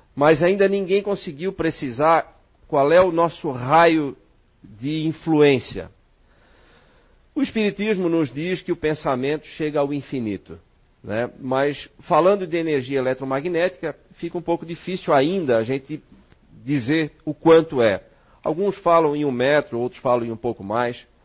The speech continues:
O fato é que nós estamos, todos nós agora, nesse momento aqui, nos influenciando uns aos outros energeticamente. Como nós influenciamos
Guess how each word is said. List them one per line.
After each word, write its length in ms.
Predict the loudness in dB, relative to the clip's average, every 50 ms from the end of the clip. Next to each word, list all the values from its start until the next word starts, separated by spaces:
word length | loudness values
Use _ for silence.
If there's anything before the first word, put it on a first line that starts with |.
| _ -20
O 80 | -20 -6
fato 480 | -2 2 2 2 2 0 -6 -14 -14 _ _ _ _ _ -10
é 120 | -8 -8
que 160 | -8 -6 -6
nós 220 | -4 -4 -4 -4 -6
estamos, 520 | -8 -6 -4 -4 -4 -4 -8 -12 -14 -20 _ _ _ _ _ _ _ _ _ _ _
todos 320 | -2 -2 -2 -2 -4 -4
nós 200 | -2 0 0 0
agora, 380 | 0 -2 0 0 2 2 2 0
nesse 260 | -2 -4 -8 -8 -8
momento 360 | -8 -8 -6 -6 -6 -8 -10
aqui, 340 | -12 -14 -12 -10 -10 -10 -12 -16 _ _ _ _ _ _ _ _ -10
nos 300 | -8 -8 -8 -8 -8 -8
influenciando 920 | -8 -8 -8 -6 -4 -2 -2 -2 -4 -6 -6 -4 -2 -2 -2 -2 -4 -4
uns 200 | -6 -4 -2 0
aos 200 | 0 0 0 -2
outros 360 | -2 0 -2 -2 -4 -10 -16 -18 -18 _ _ _ _ _ _ -12
energeticamente. 920 | -8 -4 -4 -2 -2 0 -2 -2 -2 0 0 0 0 0 -2 -6 -8 -12 _ _ _ _ _ _ _ _ _ _ _ _ _ _ _ _ _ _ _ _ _ _ _ _ _ _ _ _ _ _ _ _ _ _ _
Como 300 | 0 2 2 4 4 4
nós 320 | 6 6 8 6 6 4
influenciamos 1200 | 0 -6 -6 -2 0 0 0 0 -2 0 2 4 6 6 6 4 2 -2 -6 -8 -14 -20 -20 -20